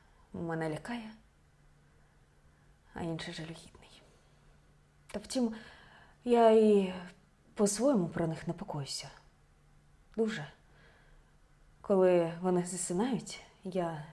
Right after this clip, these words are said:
відчуваю зв'язок між ними. Немов пуповина досі єднає нас. А глибокими ночами я згадую, якими вони були маленькими, і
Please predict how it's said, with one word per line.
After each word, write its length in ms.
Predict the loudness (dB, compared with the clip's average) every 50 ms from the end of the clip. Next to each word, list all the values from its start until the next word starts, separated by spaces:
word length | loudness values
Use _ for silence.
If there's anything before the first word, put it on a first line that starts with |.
| -6 -2
відчуваю 520 | -2 -2 0 -2 0 2 2 2 2 0
зв'язок 520 | -2 -2 0 0 0 0 -2 -6 -8 -10
між 200 | -10 -10 -10 -10
ними. 260 | -10 -12 -12 -14 -16 -18 -20 _ -20 -20 -20 _ _ _ -20 -20 -20 _ _ _ _ _ _ _ _
Немов 300 | -10 -8 -8 -8 -10 -12 -14 -18 -20 -20 -14 -12
пуповина 680 | -12 -4 0 0 0 2 0 0 -2 -2 -6 -6 -6 -6
досі 380 | -6 -6 -6 -6 -6 -6 -6
єднає 440 | -4 -4 -4 -2 -2 -4 -4 -4 -4
нас. 380 | -4 -6 -6 -8 -12 -14 -16 -16 -20 -20 -20 _ -20 -20 -20 -20 -20 -20 -20 _ -20 -20 -20 -20 -20 -14 -6
А 140 | -2 -2 -2
глибокими 600 | 0 2 2 4 6 6 4 4 2 0 0 0
ночами 520 | 0 -2 -2 -2 -2 -2 0 0 -2 -4
я 420 | -2 -2 -2 -2 -2 -4 -6 -10 -12 -16 -20 _ _ _ _ _ _ _ _
згадую, 600 | -16 -12 -6 -4 -4 -4 -4 -4 -6 -6 -8 -8
якими 320 | -10 -12 -12 -8 -8 -6 -6
вони 200 | -6 -6 -8 -8
були 240 | -8 -6 -6 -6 -6
маленькими, 680 | -8 -8 -8 -6 -6 -4 -6 -6 -8 -10 -10 -12 -12 -16 -20 -20 -20 -20 -20 -20 -20 -20 -20 _ _ _ _ _ _ _ _ _ _ _ _
і 220 | -10 -8 -8 -8